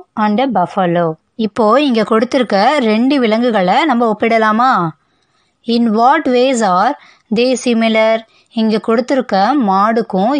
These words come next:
எருமைக்கும் என்னென்ன ஒற்றுமை இருக்கு? ஹெட், தலை, டெயில், வால், நெக், கழுத்து, லெக்,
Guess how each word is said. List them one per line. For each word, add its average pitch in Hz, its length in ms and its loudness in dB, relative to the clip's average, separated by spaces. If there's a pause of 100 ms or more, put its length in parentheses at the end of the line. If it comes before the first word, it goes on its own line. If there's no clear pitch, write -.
(100)
எருமைக்கும் 226 460 -2
என்னென்ன 240 360 0
ஒற்றுமை 233 400 -2
இருக்கு? 202 280 -2 (1040)
ஹெட், 196 440 -2 (480)
தலை, 180 380 0 (960)
டெயில், 214 420 0 (600)
வால், 190 580 0 (680)
நெக், 233 460 -4 (400)
கழுத்து, 196 600 -2 (880)
லெக், 220 480 0